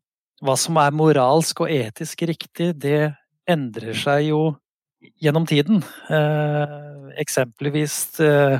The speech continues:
homofilt ekteskap var jo utenkelig for hundre år siden. Eh, og, eh,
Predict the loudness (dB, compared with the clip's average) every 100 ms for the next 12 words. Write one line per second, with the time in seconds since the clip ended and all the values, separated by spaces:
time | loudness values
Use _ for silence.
0 | -2 -2 0 2 2 2 0 -4 -2 -2
1 | 2 2 2 0 -2 -2 -2 0 0 0
2 | 0 0 0 -2 -2 -4 -6 -16 -14 -16
3 | -18 -20 -20 -2 2 6 6 6 4 2
4 | 2 2 4 4 4 2 -2 0 0 0